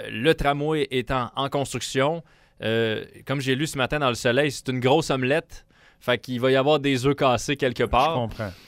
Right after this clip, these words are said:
Speaker 1: Euh, et, euh, à travers les mesures, t'as, ben, une modification au Métrobus huit cents et huit cent un, qui donc ne passe plus de Marly à la colline parlementaire parce qu'on, on n'arrêtera plus, euh, du côté de Marly. Fait que techniquement, on coupe, on casse ça en deux parce qu'il faut éviter René Lévesque au grand complet.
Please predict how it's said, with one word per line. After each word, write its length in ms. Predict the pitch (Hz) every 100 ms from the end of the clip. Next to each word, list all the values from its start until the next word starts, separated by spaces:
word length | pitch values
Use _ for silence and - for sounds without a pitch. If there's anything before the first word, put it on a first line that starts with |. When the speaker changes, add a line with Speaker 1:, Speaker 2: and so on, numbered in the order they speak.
| - -
Speaker 1:
Euh, 520 | 120 120 117 117 110 - - -
et, 360 | 135 147 160 135
euh, 200 | 117 113
à 100 | 117
travers 300 | 127 143 147
les 120 | 123
mesures, 420 | 123 120 139 160
t'as, 360 | - 135 135 127 -
ben, 320 | 107 117 117 -
une 140 | 120 120
modification 760 | 131 - 143 117 - 160 131
au 100 | 131
Métrobus 460 | 127 127 120 143 -
huit 120 | 131
cents 160 | - 160
et 80 | 123
huit 140 | 135
cent 260 | 143 123 -
un, 120 | 110 - - - -
qui 100 | -
donc 360 | 131 175 190 -
ne 260 | 123 131 143
passe 260 | 143 135
plus 180 | - 190
de 140 | 147 143
Marly 500 | 139 123 139 175 -
à 100 | 135
la 140 | 147 151
colline 260 | 143 160
parlementaire 760 | 143 131 127 123 113 143 165 180
parce 160 | 120 -
qu'on, 160 | 123
on 160 | 120 120
n'arrêtera 420 | 123 123 - 127
plus, 260 | - 139 -
euh, 300 | 110 104 104
du 140 | 98 104
côté 220 | 113 135
de 100 | 117
Marly. 420 | 110 101 104 92
Fait 120 | - 107
que 180 | 113
techniquement, 540 | 110 147 143 - 175 151
on 60 |
coupe, 200 | - - -
on 100 | 127
casse 220 | 160 160
ça 140 | - 185
en 120 | 127
deux 160 | 143
parce 160 | 180 139
qu'il 60 | -
faut 100 | 139
éviter 280 | 117 180
René 200 | 151 127
Lévesque 300 | 117 113 147
au 80 | 127
grand 180 | 113 127
complet. 400 | 123 104 120